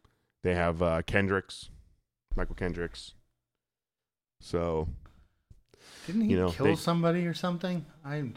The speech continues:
Speaker 2: he's still in the league.
Speaker 1: <laughs>
Speaker 2: He, he did something, or it was fraud, or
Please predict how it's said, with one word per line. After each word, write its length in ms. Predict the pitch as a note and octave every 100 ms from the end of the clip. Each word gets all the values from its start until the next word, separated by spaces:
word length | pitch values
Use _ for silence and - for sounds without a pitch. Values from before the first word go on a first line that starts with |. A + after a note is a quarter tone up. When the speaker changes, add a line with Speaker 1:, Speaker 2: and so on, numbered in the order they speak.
| -
Speaker 2:
he's 220 | D3+ C3
still 220 | C#3 C#3
in 120 | D3
the 80 | C#3+
league. 380 | C3 B2 C3 A#2 - A#2+ -
Speaker 1:
<laughs> 40 | _ _ -
Speaker 2:
He, 300 | - A#3+ A3
he 160 | F#3
did 300 | A#3+ C4+ E3
something, 600 | - C#3+ E3+ G3+ G2 G#2
or 140 | C3 C#3
it 60 |
was 160 | B2+ A#2
fraud, 640 | - B2 C3 D#3 D#3+ D#3+
or 280 | C#3+ A2+ G#2